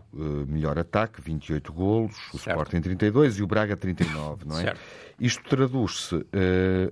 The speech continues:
Speaker 1: em algo que não é usual numa equipa como o Benfica. Os melhores marcadores são Rafa, lá está, e Di Maria, ambos com cinco golos. O que significa que os pontas de lança não estão a marcar, não estão a decidir, estão de resto muito longe de Banza,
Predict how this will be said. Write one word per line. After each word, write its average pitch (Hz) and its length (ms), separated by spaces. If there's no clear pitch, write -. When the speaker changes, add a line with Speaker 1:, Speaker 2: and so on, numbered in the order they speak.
Speaker 1:
em 101 160
algo 113 220
que - 120
não 117 200
é 117 60
usual 110 520
numa 110 180
equipa 107 260
como 107 200
o 107 40
Benfica. 104 560
Os 73 120
melhores 87 280
marcadores 85 500
são 80 180
Rafa, 87 420
lá 71 140
está, 78 360
e 87 100
Di 85 120
Maria, 82 580
ambos 101 200
com 104 120
cinco 104 340
golos. 82 220
O - 60
que - 60
significa 104 380
que - 100
os 110 80
pontas 107 320
de 98 40
lança 104 320
não 104 240
estão 90 380
a 78 40
marcar, 87 480
não 80 140
estão 78 260
a 76 40
decidir, 80 560
estão 95 260
de 85 100
resto 90 320
muito 90 200
longe 90 300
de 85 140
Banza, 82 580